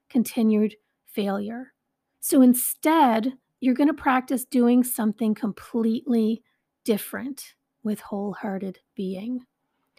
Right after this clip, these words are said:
First, you're gonna remind yourself that no, you don't need to stop eating so much sugar. You can eat as much as you want, as often as you want.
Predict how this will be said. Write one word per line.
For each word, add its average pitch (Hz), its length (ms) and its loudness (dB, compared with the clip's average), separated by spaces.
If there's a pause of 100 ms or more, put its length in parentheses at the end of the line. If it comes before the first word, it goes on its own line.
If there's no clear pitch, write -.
(440)
First, 370 240 4
you're 359 100 6
gonna 254 160 8
remind 240 460 8
yourself 214 420 0
that 254 160 -6
no, 294 340 2
you 269 140 4
don't 359 240 -2
need 370 360 4
to 370 100 0
stop 277 320 0
eating 240 280 2
so 226 220 -2
much 214 180 -2
sugar. 202 480 -10
You 277 200 2
can 311 560 2 (500)
eat 311 220 8
as 277 120 4
much 262 280 2
as 220 120 -4
you 226 100 -2
want, 214 460 -8 (200)
as 240 160 4
often 254 340 2
as 196 160 -4
you 202 100 -8
want. 214 340 -10